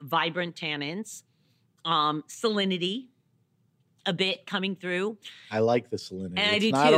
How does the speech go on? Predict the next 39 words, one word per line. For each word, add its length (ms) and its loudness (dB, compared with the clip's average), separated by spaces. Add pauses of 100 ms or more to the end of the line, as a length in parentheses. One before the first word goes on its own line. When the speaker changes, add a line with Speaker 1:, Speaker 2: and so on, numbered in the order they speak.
Speaker 1:
It's 80 8
Speaker 2:
overpowering, 540 4
but 120 0
it's 140 -2
present. 380 0
Speaker 1:
But 100 6
it's 160 0
there. 360 2
It's 140 -4
Speaker 2:
Yeah. 160 6
Speaker 1:
making 140 0
your 80 0
mouth 400 0
water. 340 0
Speaker 2:
Yeah. 220 4
Speaker 1:
Um, 340 2
you 160 0
can 180 2
feel 500 2
it. 180 2
And 160 -4
that's 240 -4
kind 180 -2
of, 240 0
you 80 -4
know, 160 -2
what's 300 -6
typical 420 -4
of 120 0
our 160 2
Sangiovese 640 0
in 120 -4
the 160 -6
area. 300 0
So 140 -4
I'm 100 -2
getting 240 -2
that 180 0
salinity, 800 -2